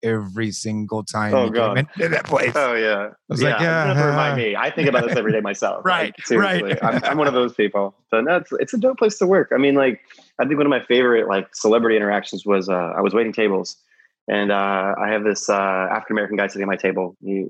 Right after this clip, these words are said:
Speaker 2: and, uh, he's ordering a bottle of wine. He's got this very distinct voice. It's deep, you know. It's, I was like, "Forgive me, but you sound just like Kojo Nnamdi on M-, uh,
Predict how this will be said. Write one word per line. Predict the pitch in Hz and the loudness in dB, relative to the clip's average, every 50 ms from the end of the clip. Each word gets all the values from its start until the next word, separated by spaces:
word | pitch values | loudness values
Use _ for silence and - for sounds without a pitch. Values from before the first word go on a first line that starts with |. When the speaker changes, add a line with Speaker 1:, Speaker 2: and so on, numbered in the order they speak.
| - | -6
Speaker 2:
and, | 98 95 92 - | -8 -6 -4 -4
uh, | 90 90 90 90 92 - | -2 -2 -2 -4 -6 -2
he's | - 113 104 101 | 0 0 2 2
ordering | 101 110 104 107 107 104 98 98 92 92 92 92 - - - _ _ - | 2 2 2 0 0 -2 -2 -4 -6 -8 -10 -12 -14 -20 -20 _ _ -4
a | 95 | -4
bottle | 92 90 98 107 101 98 101 | -2 0 0 0 0 0 0
of | 95 90 | 0 0
wine. | 101 104 104 98 92 90 92 - _ _ _ - - - - - _ - | 0 0 0 0 -4 -6 -10 -14 _ _ _ -20 -20 -20 -20 -20 _ -2
He's | 120 107 104 | 0 0 2
got | 117 - - | 0 0 -2
this | 220 180 - - | -4 -6 -6 -2
very | - 107 107 110 110 113 110 107 - - | 0 2 2 2 2 0 -2 -4 -6 -12
distinct | 104 - - - 98 92 87 - | -14 -8 -6 -6 -6 -6 -6 -8
voice. | 90 87 - - - - - - _ | -6 -6 -6 -8 -10 -14 -18 -20 _
It's | - - _ | -20 -18 _
deep, | - 101 95 107 107 98 87 87 - - - - - - | -10 -8 -4 0 0 0 0 -4 -8 -16 -20 -20 -16 -10
you | 90 92 | -6 -4
know. | 92 90 90 90 | -4 -2 -2 -4
It's, | 87 - | -4 -4
I | 95 | -4
was | 90 | -2
like, | 95 92 85 - _ _ - - - _ _ _ _ _ _ | -2 -2 -4 -6 _ _ -20 -20 -20 _ _ _ _ _ _
"Forgive | - 127 123 160 170 | -2 0 2 2 2
me, | 135 113 | 2 2
but | - - - 127 | 0 0 0 0
you | 151 185 | 0 0
sound | 196 - - 226 262 240 190 139 | 0 0 -2 0 0 0 0 0
just | - 139 151 - - - - - | 0 -2 -2 -2 -6 -6 -2 0
like | 135 131 127 123 | 0 0 0 -2
Kojo | - - 127 120 123 | -2 -2 -2 0 0
Nnamdi | 113 104 110 120 120 107 101 98 95 | 0 2 2 0 2 2 0 0 0
on | 95 98 | -2 -4
M-, | 98 101 101 98 - | -4 -4 -6 -6 -4
uh, | - 104 101 101 | -2 -2 -2 -2